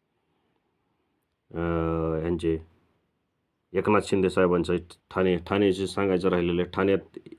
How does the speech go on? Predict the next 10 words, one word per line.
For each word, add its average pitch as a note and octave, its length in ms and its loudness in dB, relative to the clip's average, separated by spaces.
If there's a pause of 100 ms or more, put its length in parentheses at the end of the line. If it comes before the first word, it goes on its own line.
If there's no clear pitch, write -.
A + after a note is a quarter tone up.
(240)
एकट्याच्या G#2 480 6
बळावर G#2+ 420 8 (520)
शिवसेनेचे, F#2+ 640 2
आ, F#2 80 4
आ, E2 1300 -2
ह्यांचे E2 340 -4 (420)
एकनाथ G2 260 2
शिंदे G2 260 0
साहेबांच्या F#2+ 440 0
पक्षाचे F#2+ 560 -2